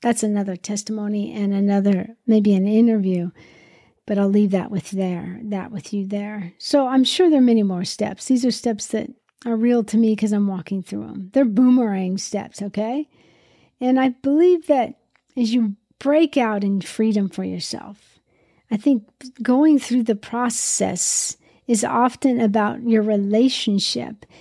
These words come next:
And if there's something about the process you don't like, go back and what is it that's bothering you in your relationship with God? Maybe you feel like dreams are delayed. Or maybe you feel like your heart has crashed. Or maybe you've gone through a terrible divorce and you just cannot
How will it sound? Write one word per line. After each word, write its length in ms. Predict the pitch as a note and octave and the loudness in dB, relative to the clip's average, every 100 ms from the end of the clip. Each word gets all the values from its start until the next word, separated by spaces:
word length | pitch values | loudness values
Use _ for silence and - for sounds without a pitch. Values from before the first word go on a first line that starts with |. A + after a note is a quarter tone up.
| - | -4
And 120 | A#3+ | 0
if 140 | A#3+ - | 0 0
there's 160 | B3 | -2
something 400 | - D#4 D4 F#4 | 0 0 4 4
about 240 | D#4 C4 A3+ | 4 4 2
the 80 | G#3 | -2
process 720 | - B3+ B3+ - B3 - A3+ | -4 -2 -2 0 -2 0 0
you 80 | G#3 | 2
don't 320 | G#3+ G#3+ A3+ | 2 0 0
like, 560 | A3+ A#3 G#3+ G#3 G#3 | 2 2 2 -2 0
go 160 | - C4 | 2 2
back 320 | D4 C#4 C#4+ | 4 0 0
and 140 | A3+ G#3 | -2 0
what 180 | A3 B3+ | 2 2
is 140 | A3+ | 2
it 240 | A#3+ A#3 A3+ - - | 2 0 -8 -16 -6
that's 180 | G#3 - | -6 -2
bothering 540 | G3+ G3 A3 A3 G3+ | -2 0 0 -2 -2
you 200 | G3 G3 | -2 -4
in 220 | A3 G#3 | -2 0
your 200 | G3+ G3+ | 0 -2
relationship 800 | G3 F#3+ G3 G#3 - G3 A#3 A#3 | -4 -4 -4 -4 -6 -6 -8 -10
with 160 | G3 - | -12 -10
God? 440 | - - - G#3 _ _ _ _ _ _ - | -14 -14 -16 -18 _ _ _ _ _ _ -2
Maybe 260 | A3+ A#3+ | 0 2
you 100 | B3 | 0
feel 180 | - B3 | 0 -2
like 260 | A#3 G#3 F#3+ | 0 -2 0
dreams 520 | G#3+ A3+ A#3 A3+ A3 | 2 4 4 4 0
are 100 | G3+ | -2
delayed. 720 | G3 G3+ F#3+ F#3+ G3 G3+ F#3+ _ _ _ _ _ _ _ _ | -2 -2 0 0 -2 -4 -8 _ _ _ _ _ _ _ _
Or 60 | A#3+ | 2
maybe 280 | A#3+ B3 B3 | 4 4 4
you 100 | A#3 | 2
feel 220 | - A#3+ | 0 0
like 240 | A3+ G#3+ | 0 -2
your 100 | A3 | -4
heart 260 | G#3 A3+ G#3+ | -4 -4 -2
has 140 | G3 | -2
crashed. 580 | - - A3 G3+ - - | -4 -4 -2 -2 -4 0
Or 40 | A#3 | 4
maybe 280 | A#3+ C4 | 4 4
you've 140 | C4 G#3+ | 2 2
gone 240 | A3+ A3+ | 0 0
through 180 | G#3 A#3 | 0 -2
a 60 | G3+ | -4
terrible 480 | - B3 C4 A#3 | -6 -4 -2 0
divorce 480 | G#3+ G3+ G#3 G#3+ - | 0 -2 -2 -4 -4
and 100 | G#3 | -2
you 100 | G3+ | -2
just 480 | G3 - A3 - - | -4 -4 -4 -6 -12
cannot 760 | - C4 G#3 G3 G#3 B3+ A3 | 0 0 0 -2 0 0 -2